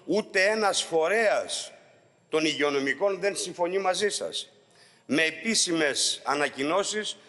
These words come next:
έχει καταδικαστεί από όλους. Από τη Μακεδονία ως τη Θράκη, από την Πελοπόννησο και τη Δυτική Ελλάδα, από την Ήπειρο τη Στερεά,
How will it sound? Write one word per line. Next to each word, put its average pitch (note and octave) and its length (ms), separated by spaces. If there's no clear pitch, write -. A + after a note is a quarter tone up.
έχει G3 300
καταδικαστεί E3 720
από F#3 240
όλους. A#2+ 540
Από C#3+ 280
τη D3+ 100
Μακεδονία C#3+ 680
ως G3 140
τη F#3 100
Θράκη, E3 680
από C#3+ 200
την D#3 160
Πελοπόννησο F#3+ 800
και D#3 160
τη C#3+ 100
Δυτική C#3+ 360
Ελλάδα, F#3+ 640
από D3+ 240
την D#3 180
Ήπειρο E3 440
τη C#3 120
Στερεά, D#3 720